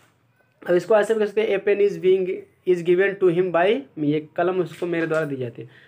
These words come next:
तो him आपका indirect object, इसको बाद में लिखेंगे to लगा दिया जाता है। और या फिर he is given a pen by me, या तो him को आप ही कर देंगे तो to हट जाएगा, Indirect पहले लिख दिए, उसके बाद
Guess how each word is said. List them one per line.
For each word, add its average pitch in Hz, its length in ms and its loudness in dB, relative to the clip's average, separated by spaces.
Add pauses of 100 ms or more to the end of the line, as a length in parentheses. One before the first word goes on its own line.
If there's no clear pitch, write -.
(180)
तो - 100 -2
him 196 220 2
आपका 196 220 0
indirect 202 360 0
object, 202 280 -2
इसको 180 200 -6
बाद 175 200 -2
में 175 80 -4
लिखेंगे 185 280 -4
to 170 160 -10
लगा 127 200 -4
दिया 123 160 -8
जाता 120 200 -14
है। 123 300 -20 (1080)
और 170 220 2
या 208 240 4
फिर 214 160 0
he 196 160 0
is 208 140 -2
given 202 320 2
a 190 120 0
pen 190 240 -2
by 175 160 2 (380)
me, 139 140 0 (240)
या 185 60 2
तो 180 160 -2
him 190 220 0
को 196 100 0
आप 180 180 0
ही 208 140 -8
कर 202 160 -2
देंगे 196 260 -4
तो 156 180 -6
to 151 200 -8
हट 160 140 -4
जाएगा, 170 240 -4 (800)
Indirect 160 380 0
पहले 160 160 0
लिख 170 180 -2
दिए, 190 180 2
उसके 190 220 -4
बाद 160 260 -4